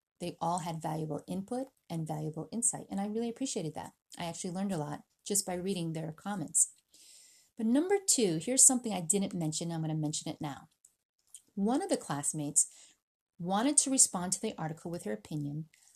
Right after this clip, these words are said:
on this matter, but before she did, this is what she said. "Can I be honest without being blasted? I am so struggling with this. It is one hundred percent deplorable, and I one hundred percent agree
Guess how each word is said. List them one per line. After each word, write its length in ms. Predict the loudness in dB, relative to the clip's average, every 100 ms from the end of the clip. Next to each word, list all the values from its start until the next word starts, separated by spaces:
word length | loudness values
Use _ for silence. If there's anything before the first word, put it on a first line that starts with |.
| _
on 180 | 0 2
this 220 | 4 2
matter, 400 | 2 -2 -2 -4 -10 _ _
but 140 | -8 -8
before 380 | -6 0 0
she 180 | 2 0
did, 400 | 0 0 0 -4 -2
this 180 | 6 6
is 140 | 4
what 140 | -2 -2
she 140 | 2
said. 340 | 2 0 -4 -12 _ _ _ _ -20 -20 _ _
"Can 200 | -2 0
I 260 | 0 -2 -6 _
be 140 | -2 0
honest 380 | 2 2 0
without 260 | 0 -2 -2
being 180 | -4 -2
blasted? 520 | -2 0 0 0 -8 -18 _ -20 -18 -2
I 80 | 0
am 100 | 4
so 300 | 6 6 6
struggling 460 | 4 4 2 0
with 160 | -2 -4
this. 300 | -4 0 0 2
It 80 | 0
is 120 | 0
one 200 | -2 -6
hundred 500 | -2 0 2 0 -2
percent 420 | 2 4 4 -2
deplorable, 640 | -6 -6 -4 -4 -4 -10 -12 -20 -8
and 120 | -4
I 60 | -2
one 220 | -2 -4
hundred 360 | -2 -2 0 -2
percent 320 | 2 2 2
agree 520 | -2 -2 -2 -2 -4